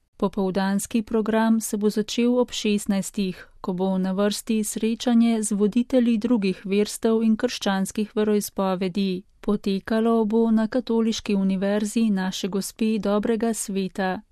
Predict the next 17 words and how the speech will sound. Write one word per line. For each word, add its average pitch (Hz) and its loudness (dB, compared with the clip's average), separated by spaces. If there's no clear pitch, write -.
Sledile 247 2
bodo 240 4
večernice 214 0
v 185 -4
tiranski 196 0
katedrali 214 2
ob 226 -2
sedemnajstih. 190 0
Udeležili 208 2
se 208 -2
jih 196 -4
bodo 214 4
duhovniki, 214 4
redovniki 196 0
in 190 2
redovnice, 220 2
semeniščniki 240 4